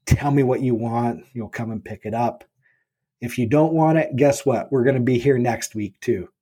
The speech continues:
So you can, you know, um, order those tacos, you know, another time.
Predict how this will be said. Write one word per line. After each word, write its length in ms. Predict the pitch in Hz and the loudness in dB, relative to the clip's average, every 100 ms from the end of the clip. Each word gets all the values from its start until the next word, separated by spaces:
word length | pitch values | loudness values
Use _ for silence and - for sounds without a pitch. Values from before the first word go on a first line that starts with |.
| - | -8
So 300 | - 131 117 | 0 2 2
you 260 | 127 143 | 4 2
can, 560 | 123 - 143 120 113 110 - - - | 2 2 2 0 -4 -8 -16 -20 -6
you 120 | 131 | -4
know, 280 | 113 107 107 - - - _ _ - | -2 -4 -8 -14 -20 -20 _ _ -14
um, 600 | 117 107 104 104 104 110 _ _ _ _ _ - | -10 -8 -8 -10 -10 -14 _ _ _ _ _ -2
order 300 | 139 123 127 | 0 2 4
those 240 | 120 117 | 4 2
tacos, 760 | - 123 120 127 120 120 - | 2 2 2 2 2 2 0
you 120 | 131 110 | -6 -6
know, 260 | 101 101 | -6 -10
another 420 | 113 117 139 143 139 | -4 0 2 4 2
time. 600 | 135 135 131 131 131 | 2 0 2 0 -2